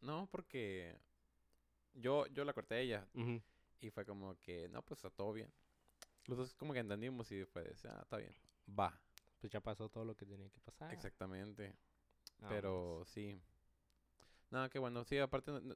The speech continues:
Speaker 1: tampoco sirve, por ejemplo, si es así, por ejemplo, porque yo conozco mucha gente que, que odia a sus ex y así, son,
Speaker 2: Ajá.
Speaker 1: son lo peor del mundo.
Speaker 2: No mames.
Speaker 1: Pero lo peor es que, por ejemplo, haces lazos de amistad con compas, por ejemplo, con compas de, de, por ejemplo, de tu ex,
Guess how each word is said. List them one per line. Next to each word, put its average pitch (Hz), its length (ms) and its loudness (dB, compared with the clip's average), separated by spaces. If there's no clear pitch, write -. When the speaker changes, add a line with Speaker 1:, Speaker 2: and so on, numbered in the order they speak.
Speaker 1:
tampoco 127 320 0
sirve, 135 680 2
por 123 100 0
ejemplo, 113 320 0
si - 100 -4
es 147 100 6
así, 156 200 2
por - 200 0
ejemplo, 117 200 0
porque 123 280 0
yo 117 100 4
conozco 127 260 -2
mucha 123 160 0
gente 120 260 -2
que, 104 320 2
que 110 140 4
odia 104 180 6
a 107 40 4
sus 110 220 -8
ex 98 360 2
y 98 60 0
así, 95 360 -2
son, 110 80 4
Speaker 2:
Ajá. 110 220 4
Speaker 1:
son 113 100 2
lo 113 100 2
peor 101 360 6
del 101 120 2
mundo. 104 600 0
Speaker 2:
No 110 100 -4
mames. - 300 -12
Speaker 1:
Pero 120 180 4
lo 120 100 2
peor 120 220 6
es 120 100 0
que, 135 220 4
por 110 160 2
ejemplo, 113 500 6
haces 120 340 6
lazos 117 360 6
de 113 80 4
amistad 107 380 2
con 104 320 -4
compas, 117 400 0
por 107 100 2
ejemplo, 98 220 2
con 104 180 0
compas 110 380 2
de, 101 180 2
de, 90 120 0
por - 140 -4
ejemplo, 92 180 0
de 90 60 0
tu 95 160 0
ex, - 340 0